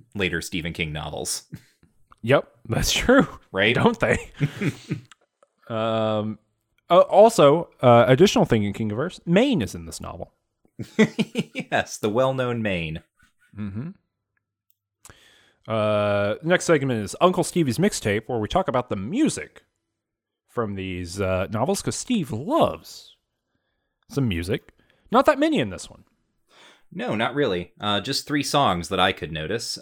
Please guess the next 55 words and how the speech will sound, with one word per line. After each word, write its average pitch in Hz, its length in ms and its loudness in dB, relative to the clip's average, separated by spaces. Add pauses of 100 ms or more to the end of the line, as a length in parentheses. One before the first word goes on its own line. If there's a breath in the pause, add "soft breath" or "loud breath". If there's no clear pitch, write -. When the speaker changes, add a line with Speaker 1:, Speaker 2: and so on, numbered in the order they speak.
Speaker 1:
Uh, 80 480 -6
and 78 140 -8
you 98 80 -4
didn't 92 160 -6
add 90 260 0
any 95 300 -8
that 82 320 -8 (100)
you 87 500 -6
Speaker 2:
Mm-mm. 107 220 -4
Speaker 1:
picked 98 220 -6
up - 160 -6
that 82 100 -4
I 80 100 -4
missed, 101 460 -6
so 78 300 -4
I 78 60 -8
guess 82 200 -8
it's - 100 -16
just - 220 -10
these 82 160 -10
three. 107 300 -6
I 82 40 -2
don't 85 120 -6
know. 90 80 -6
How 101 120 -4
do 113 60 -4
we 120 80 -4
wanna 120 200 -8
do 117 180 -10
this? 80 360 -14 (480)
Speaker 2:
I 160 140 2
missed 269 220 0
the 226 80 6
one 196 100 6
in 165 80 2
the 139 60 0
middle, 165 240 2
too, 151 240 2
so 110 160 0
I 123 100 6
actually 131 220 2
only 113 160 2
s-, - 240 -10
noticed 104 400 -4
the - 40 -20
first - 240 -4
two, 82 240 -12
or 104 200 -6
the 95 260 -10
first - 240 -4
and 110 80 -8
the 90 60 -12
third 143 160 -4
one 95 100 -10
here. 107 260 -6